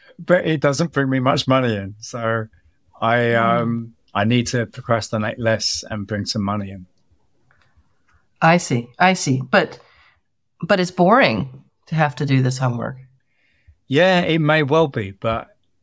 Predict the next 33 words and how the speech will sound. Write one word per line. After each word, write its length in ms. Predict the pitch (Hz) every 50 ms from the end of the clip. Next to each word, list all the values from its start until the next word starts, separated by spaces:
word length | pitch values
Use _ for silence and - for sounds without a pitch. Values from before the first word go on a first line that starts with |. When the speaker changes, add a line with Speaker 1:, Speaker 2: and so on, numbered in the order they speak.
| _ _ _ _ _ _
Speaker 1:
you, 320 | - 117 123 143 143 - -
life 420 | 135 120 135 143 147 143 - -
is 160 | 131 - 120
not 160 | 131 131 139
all 300 | - 135 127 123 120 117
fun 260 | 107 - - 117 113 113
and 100 | 110 107
games. 480 | 123 123 113 101 92 87 - - - _ _ _ _ _ _ _ _ _ - - _ _ - - _ _ _ _ _ _ 208
Speaker 2:
Oh. 420 | 220 226 233 196 151 143 139 131 - - - _ _ _ _ _ _ _ _ _ _ _ _ _ _ _
But 160 | 226 226 -
you're 80 | 320 330
not 140 | 349 233 180
really 200 | 190 170 147 135
good 180 | 165 175 170
at 100 | 156 127
that 240 | 139 127 123 123 -
administrative 540 | 139 135 139 139 131 127 - 147 131 127 127
stuff 240 | - 143 131 131 147
anyway. 420 | 151 160 135 - - - 131 - - _ _ _ _ -
Speaker 1:
No, 320 | 143 165 190 202 208 196 170
I'm 200 | 160 151 151 165
not, 440 | 170 160 156 - - 151 127 -
but 360 | - 131 127 127 131 - - _ _ _ _ _ _ _ _ _
you 280 | 139 131 120 123 123
sometimes 500 | 120 - - 131 127 123 123 120 117 117
have 140 | 123 120 -
to 80 | - 113
do 160 | - 110 101
things 280 | - 107 101 98 92
you're 120 | - 98 101
not 120 | 113 120
good 180 | 123 123 120 95
at. 120 | 87 -